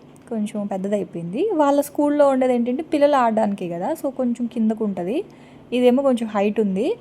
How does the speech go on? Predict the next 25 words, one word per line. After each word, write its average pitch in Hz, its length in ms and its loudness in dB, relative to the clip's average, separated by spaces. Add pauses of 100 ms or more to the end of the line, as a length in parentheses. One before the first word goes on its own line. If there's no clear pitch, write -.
(460)
So 254 60 4
ఆడుతున్నారు 277 680 6
కానీ 320 360 2
గోల్ 269 240 6
వేయడం 262 240 6
అప్పుడు 240 220 2
మాత్రం 262 540 0
కొంచెం, 220 360 -2 (240)
అంటే 196 180 -6
హైట్లో 208 380 -2
ఉండడం 202 280 -2
వల్ల 196 160 -4
ఇబ్బంది 202 320 -2
పడ-, 180 140 -4 (280)
అంటే 190 220 -8
ఇబ్బంది 196 280 -2
పడ్డారు. 175 460 -4 (720)
So 220 60 0
వాళ్ళు 196 340 2
మెయిన్ 214 360 4
గోల్ 208 240 6
వేయడమే 220 260 4
నేర్చుకోవాలమ్మా, 202 800 2
ఆడమే 185 520 2
ఉంది 214 500 4